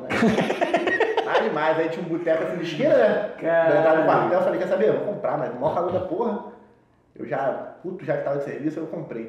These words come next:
Speaker 1: três, três Brahma, três latinhas. Aí entrei na mochila, aí fui pro alojamento. Eu cheguei, era nove e pouca, aí deu dez e pouca, era meu horário, deu dez horas era meu horário.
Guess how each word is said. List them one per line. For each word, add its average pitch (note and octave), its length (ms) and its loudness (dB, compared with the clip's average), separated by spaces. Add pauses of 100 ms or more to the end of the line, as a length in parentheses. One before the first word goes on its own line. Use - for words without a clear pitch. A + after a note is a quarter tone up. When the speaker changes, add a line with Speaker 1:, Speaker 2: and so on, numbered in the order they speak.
Speaker 1:
três, - 420 -8 (380)
três D#3 500 -4 (220)
Brahma, A2+ 400 -10 (380)
três C#3 220 -14
latinhas. - 400 -16 (920)
Aí B2 220 -10
entrei B2 800 -6 (720)
na A#2 100 -12
mochila, G#3 720 -4 (720)
aí B2+ 120 -8
fui D#3+ 100 -2
pro D#3+ 120 -2
alojamento. F3+ 520 0 (1200)
Eu D3 100 -8
cheguei, D#3 260 -2
era F3 240 4
nove F#3+ 300 0
e - 40 -8
pouca, - 300 -2 (360)
aí B2 140 -4
deu C#3 180 -6
dez E3 240 2
e G3 40 -2
pouca, G#3+ 680 -2
era C#3+ 140 -4
meu D#3+ 140 -2
horário, B2 240 2
deu C#3 180 -2
dez D3+ 220 2
horas - 200 2
era F#3 120 -2
meu G3 100 -2
horário. - 300 -2